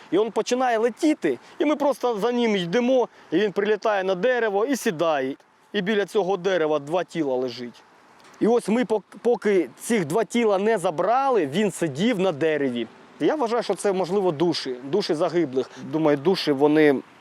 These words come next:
хочуть повернутися додому. І вони роблять все для того, щоб туди повернутися. Бо в них болить, бо за ними моляться і плачуть батьки і діти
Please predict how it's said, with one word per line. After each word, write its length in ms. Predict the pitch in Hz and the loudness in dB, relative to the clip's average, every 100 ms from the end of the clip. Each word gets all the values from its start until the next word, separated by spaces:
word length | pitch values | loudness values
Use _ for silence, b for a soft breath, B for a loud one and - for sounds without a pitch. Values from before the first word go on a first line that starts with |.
| - - | -20 -18
хочуть 320 | - 165 - | -14 -12 -8
повернутися 520 | 165 156 147 135 127 | -6 -4 -6 -8 -10
додому. 460 | 123 139 120 101 104 101 - B B B | -8 -8 -6 -8 -10 -18 -20 B B B
І 40 | 131 | -2
вони 200 | 170 175 | 0 2
роблять 340 | 170 151 151 | 2 2 2
все 400 | - - 180 185 | 0 -4 0 0
для 140 | 147 | 0
того, 240 | 143 147 139 | -2 -2 -4
щоб 180 | - 143 | -8 -12
туди 200 | 135 139 | -10 -8
повернутися. 760 | 135 135 131 120 117 120 - - B B B B | -6 -6 -8 -10 -14 -18 -20 -20 B B B B
Бо 200 | 135 160 | -4 0
в 100 | 156 | 0
них 280 | 180 180 147 | 2 2 0
болить, 360 | 139 170 180 151 | 0 2 2 2
бо 260 | 123 135 | 0 0
за 140 | 131 151 | 2 0
ними 280 | 160 143 | 0 0
моляться 460 | 143 160 139 123 131 | 0 2 2 0 -4
і 40 | |
плачуть 640 | 127 131 123 - 113 - - - - | -4 0 0 0 -10 -16 -20 -20 -10
батьки 540 | 127 131 - 170 180 | -8 -8 -10 -8 -6
і 180 | 151 120 | -4 -8
діти 460 | 120 117 - 95 | -10 -12 -12 -16